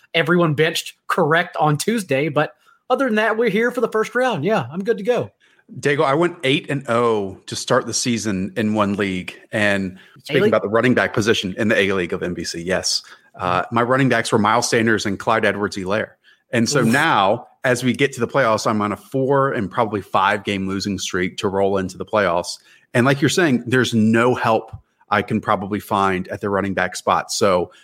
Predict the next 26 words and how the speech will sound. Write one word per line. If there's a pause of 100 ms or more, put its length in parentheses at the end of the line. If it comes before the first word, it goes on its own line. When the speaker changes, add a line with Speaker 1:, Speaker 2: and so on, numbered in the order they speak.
(120)
Speaker 2:
I
mean,
that
will
be
the
great (480)
differentiator (300)
of (260)
if
your
team
can
be
successful
enough (340)
to
win
the
championship
this
year, (260)
if
your
running
backs